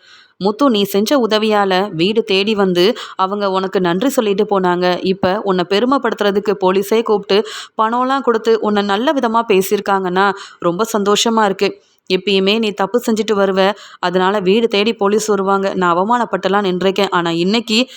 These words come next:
எனக்கு ரொம்ப சந்தோஷமா இருக்கு முத்துன்னு" சொல்ல,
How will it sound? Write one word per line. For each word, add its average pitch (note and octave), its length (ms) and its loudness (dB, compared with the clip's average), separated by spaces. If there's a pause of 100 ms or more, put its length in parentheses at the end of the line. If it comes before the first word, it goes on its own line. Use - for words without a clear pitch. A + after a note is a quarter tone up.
(220)
எனக்கு G3 340 -2
ரொம்ப A3 200 0 (120)
சந்தோஷமா G3+ 420 0
இருக்கு F3+ 200 -2
முத்துன்னு" F3 300 0
சொல்ல, E3+ 460 0